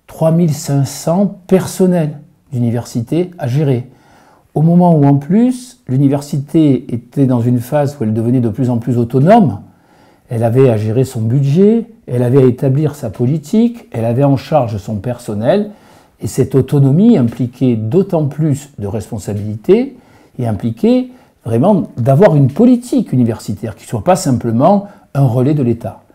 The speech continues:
C'est ce que j'ai fait, je crois, avec réussite à la tête de cette université, et le projet final, c'est un projet qui aboutit,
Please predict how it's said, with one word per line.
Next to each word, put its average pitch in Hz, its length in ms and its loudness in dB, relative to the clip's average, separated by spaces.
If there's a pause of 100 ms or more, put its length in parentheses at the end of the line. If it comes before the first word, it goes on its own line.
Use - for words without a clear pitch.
(240)
C'est - 240 2
ce 214 120 -4
que 185 120 2
j'ai 143 180 2
fait, 147 520 -4
je 110 160 -4
crois, 143 320 0
avec 107 340 -6
réussite 135 640 -2
à 107 40 -6
la 101 120 -6
tête - 560 -8
de 117 80 -8
cette 113 240 -8
université, 110 800 -2 (580)
et 143 220 0 (100)
le 131 180 2
projet 131 440 2
final, 151 600 2 (140)
c'est - 560 -4 (440)
un 117 60 -8
projet 113 300 -4
qui 123 160 -8
aboutit, 127 540 -4